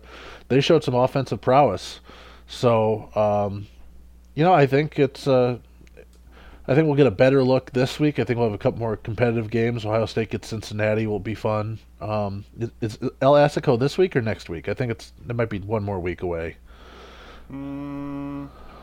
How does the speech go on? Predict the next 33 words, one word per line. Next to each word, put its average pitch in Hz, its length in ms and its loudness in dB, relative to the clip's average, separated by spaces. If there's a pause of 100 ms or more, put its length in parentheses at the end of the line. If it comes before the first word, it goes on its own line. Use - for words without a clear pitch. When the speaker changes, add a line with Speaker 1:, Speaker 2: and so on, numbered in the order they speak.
Speaker 2:
no, 156 180 -2
I 180 100 -2
think 254 200 -8
it's - 160 -10
this 190 140 -4
Speaker 1:
Is 120 100 -2
Speaker 2:
week, 135 80 0
Speaker 1:
this - 80 -6
week? 175 100 2
Speaker 2:
isn't 180 220 -10
it? - 40 -16 (600)
Speaker 1:
So 143 240 6
that, 139 300 6
that 135 220 6
will 139 100 4
be 131 180 4
an 127 80 2
interesting, 120 840 -2
um, 110 400 -2
you 110 100 -6
know, 107 280 -4 (1040)
look 117 280 -2
into, 107 480 0
into 107 260 -4
things 107 280 -6
like 104 200 -4
that. 107 380 0
And, 101 280 -4
uh, 101 260 -2 (920)
so, 170 460 8 (560)
yeah, 120 240 4
ba-, 160 200 4
basically, 156 720 2